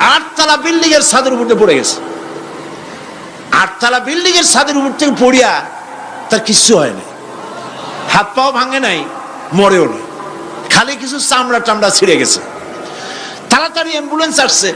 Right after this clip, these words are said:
অ্যাম্বুলেন্সে তাকে নিয়ে গেছে, হসপিটালে নিয়ে যাবে চামড়াগুলো সেলাই করে দেওয়ার জন্য। অ্যাম্বুলেন্সে উঠাইয়া তাড়াতাড়ি অ্যাম্বুলেন্স আসছে,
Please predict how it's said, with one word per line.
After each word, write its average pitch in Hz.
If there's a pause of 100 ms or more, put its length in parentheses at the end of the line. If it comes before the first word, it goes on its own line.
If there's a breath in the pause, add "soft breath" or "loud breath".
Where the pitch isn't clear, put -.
(560)
অ্যাম্বুলেন্সে 294
তাকে 269
নিয়ে 233
গেছে, 196
হসপিটালে 214
নিয়ে 208
যাবে 175
চামড়াগুলো 185
সেলাই 180
করে 156
দেওয়ার 143
জন্য। 104 (340 loud breath)
অ্যাম্বুলেন্সে 233
উঠাইয়া 269
তাড়াতাড়ি 240
অ্যাম্বুলেন্স 214
আসছে, 240